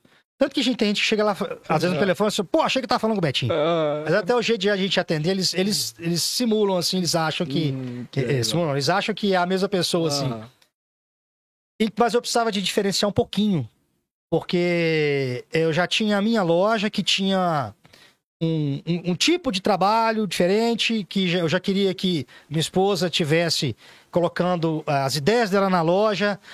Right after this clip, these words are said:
Speaker 1: que os meus funcionários pudessem dar as ideias dele na, deles na loja. Então eu pensei, já, já que eu vou, eu, eu, eu vou fazer uma nova inauguração,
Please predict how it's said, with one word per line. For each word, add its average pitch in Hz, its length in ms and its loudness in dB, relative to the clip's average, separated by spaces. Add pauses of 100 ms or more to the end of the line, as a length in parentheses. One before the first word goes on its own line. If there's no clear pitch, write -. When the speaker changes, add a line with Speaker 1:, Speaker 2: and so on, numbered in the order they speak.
(160)
Speaker 1:
que - 100 -4
os 190 80 0
meus 202 200 0
funcionários 202 560 2
pudessem 185 480 0
dar 175 160 2
as 156 80 -2
ideias 175 360 2
dele 165 200 0
na, 147 160 0
deles 151 280 -2
na 139 120 0
loja. 180 520 0 (680)
Então 254 160 0
eu 269 40 2
pensei, 254 300 0
já, 185 440 -2
já 185 280 0 (180)
que 226 120 2
eu 202 80 2
vou, 180 240 0
eu, 156 180 0
eu, 160 160 0 (140)
eu 151 200 0
vou 147 160 0
fazer 160 240 0
uma 160 140 0
nova 233 480 2
inauguração, 185 640 0